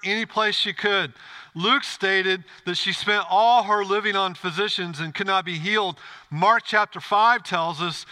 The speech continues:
that her condition only grew worse. The woman's illness cost her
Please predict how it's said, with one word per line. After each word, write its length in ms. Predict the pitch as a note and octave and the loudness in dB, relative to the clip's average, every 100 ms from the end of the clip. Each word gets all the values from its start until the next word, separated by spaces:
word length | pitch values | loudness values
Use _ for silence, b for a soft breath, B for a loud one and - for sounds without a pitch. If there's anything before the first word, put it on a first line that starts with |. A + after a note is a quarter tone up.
| B B | B B
that 100 | F3+ | 0
her 60 | F#3 | 0
condition 640 | F#3 E3+ A3 A#3+ G3+ E3+ - - | -2 0 0 2 -2 -4 -10 -4
only 400 | G#3 A#3 G#3+ G3 | -4 -2 -4 -4
grew 300 | D#3+ G3 F#3+ | -2 -2 -2
worse. 760 | E3+ G3 F3 A2 - - - - _ _ _ _ _ _ _ _ _ _ _ B B B B | -2 0 0 -2 -8 -8 -10 -12 _ _ _ _ _ _ _ _ _ _ _ B B B B
The 140 | D3+ F3 | -4 -2
woman's 440 | G3 A#3+ A#3 F3 | 0 0 -2 -4
illness 460 | F#3+ G#3 A3+ G3 - | -2 0 0 -2 -4
cost 460 | G3 G3+ G3+ - | 2 2 2 0
her 240 | G3+ F#3 | 0 0